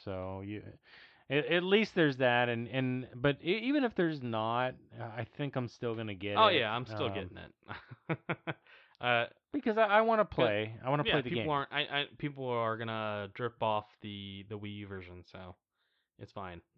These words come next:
Speaker 2: I'll
Speaker 1: Yeah.
Speaker 2: go, I'll go
Speaker 1: Yeah,
Speaker 2: full bore
Speaker 1: that's for
Speaker 2: on,
Speaker 1: sure.
Speaker 2: on the, uh, Switch version. It's fine.
Speaker 1: I cannot wait to kick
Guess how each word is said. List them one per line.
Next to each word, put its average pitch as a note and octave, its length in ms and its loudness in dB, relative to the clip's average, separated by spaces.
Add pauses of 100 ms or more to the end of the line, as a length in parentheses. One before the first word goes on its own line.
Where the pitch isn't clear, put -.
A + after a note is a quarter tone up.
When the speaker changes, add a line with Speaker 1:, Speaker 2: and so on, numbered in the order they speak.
Speaker 2:
I'll F#2+ 100 -8
Speaker 1:
Yeah. F#2 60 -6
Speaker 2:
go, F#2 240 -10
I'll F#2+ 60 -12
go G2+ 180 -8
Speaker 1:
Yeah, G2 60 -10
Speaker 2:
full C3+ 160 -2
bore A#2 380 0
Speaker 1:
that's G#2+ 80 0
for G#2+ 60 -2
Speaker 2:
on, G#2+ 80 -4
Speaker 1:
sure. F2 180 -10 (960)
Speaker 2:
on F#2+ 300 -8
the, G2+ 240 -10
uh, F#2+ 260 -8 (320)
Switch - 340 -12
version. E2+ 320 -16
It's - 100 -20
fine. - 260 -16 (1800)
Speaker 1:
I G2+ 60 -6
cannot A2 500 -4
wait A2+ 340 -4 (300)
to F#2 480 -10 (200)
kick - 360 -12